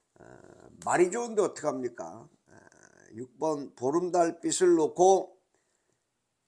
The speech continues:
오리지널 백판이었죠. 어, 사 번 마 글로벌 선, 에, 사 번, 육 번, 육 번, 사 번 복승식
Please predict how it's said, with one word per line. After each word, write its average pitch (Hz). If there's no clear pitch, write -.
오리지널 208
백판이었죠. 180
어, -
사 143
번 143
마 160
글로벌 175
선, -
에, -
사 151
번, 180
육 -
번, 135
육 -
번, 175
사 156
번 139
복승식 175